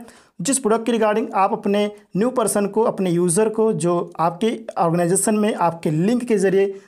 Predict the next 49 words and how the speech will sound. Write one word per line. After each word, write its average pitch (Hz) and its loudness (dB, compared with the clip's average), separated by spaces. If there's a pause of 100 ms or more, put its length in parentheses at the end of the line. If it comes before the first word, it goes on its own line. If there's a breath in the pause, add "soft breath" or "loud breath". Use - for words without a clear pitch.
(140)
ज्वाइन 190 0
करने 220 2
वाला 202 2
है, 196 2
रजिस्टर 180 0
करने 214 2
वाला 175 2
है, 196 -2 (320 loud breath)
आप 175 0
जिस 220 -2
प्रोडक्ट 190 0
की 208 -2
regarding 180 2
उसको 180 -2
भेजना 160 0
चाहते 202 0
हैं, 247 -2 (300 loud breath)
उस 262 0 (160)
प्रोडक्ट 214 0
की 208 2
regarding 175 2 (100)
आप 170 0
वीडियो 170 2
टेम्पलेट 180 0
उसको - -4
भेज 170 0
सकते 165 -4
हैं 143 -6 (120)
और 165 0
अपने 165 -2
लिंक 202 0
के 247 2
ज़रिए 226 0 (260 loud breath)
आसानी 180 0
से 175 -2
रजिस्टर 170 -2
करवा 175 2
सकते 165 -4
हैं 190 0
अपने 208 -4
इकोसिस्टम 170 -2
में, 233 0
अपने 226 -2 (100)
ऑर्गेनाइजेशन 165 0
में। 151 -4 (420 loud breath)
ये 220 2
था 240 0
पहला 190 0
पॉइंट। 160 -4